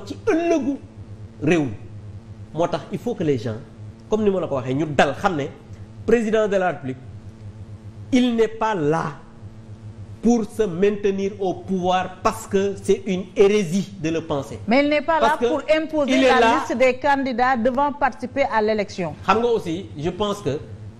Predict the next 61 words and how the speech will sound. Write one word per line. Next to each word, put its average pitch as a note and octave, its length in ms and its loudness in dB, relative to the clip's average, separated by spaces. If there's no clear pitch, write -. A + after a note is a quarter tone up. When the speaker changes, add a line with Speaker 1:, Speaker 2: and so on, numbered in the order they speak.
Speaker 2:
Ah, A3 160 6
Speaker 1:
xam G#3 40 -4
nga - 140 -4
ay, - 80 6
Speaker 2:
si. C#4 60 0
Speaker 1:
xam A#3 120 -2
nga B3 80 0
ay A#3 220 0
imposer. F3+ 400 0
Speaker 2:
Ah, G#3 100 6
Speaker 1:
Bu C#4 60 6
doon C#4 100 4
Speaker 2:
si. C4 80 2
Speaker 1:
imp-, C#4+ 220 0
bu A3+ 60 -2
doon C#4 160 2
imposer. G3+ 320 0
Speaker 2:
Ah, E4+ 140 6
Speaker 1:
Wala D#4+ 140 0
Speaker 2:
si. F#4+ 100 2
Speaker 1:
waa A3+ 120 0
déglu A#3 200 -2
ma, E3 100 -2
du C4+ 60 -4
ay B3 220 0
imposer. F3 380 0
Xam A#3 100 -2
nga E4 120 6
Speaker 2:
Ah, F4 40 6
Speaker 1:
li D4+ 60 0
ngay A#3+ 60 0
Speaker 2:
si. A3+ 60 2
Speaker 1:
wax, G3 120 -4
li A3+ 80 0
ngay C4+ 140 0
wax F3+ 140 0
ni. C#3 120 -4
Speaker 2:
Ah, E4 280 6
si. F#4 220 0
Speaker 1:
Li A#3 80 2
ngay C#4 160 4
wax A3+ 140 2
ni. E3+ 140 -2
Speaker 2:
Du F#3+ 180 0
moom F4+ 320 4
mooy D#4+ 160 4
décider. B3+ 420 2
Speaker 1:
Li A3+ 80 2
ngay B3+ 140 2
wax G#3 180 0
ni. D3+ 160 -2
Speaker 2:
Amul E4 280 2
prérogative C4+ 760 0
constitutionnelle C4 580 0
décider A#3+ 440 -2
de G3 140 6
qui D4 260 -2
va C4 240 2
participer B3+ 540 -2
ou G3 160 -4
pas. D#3 240 -2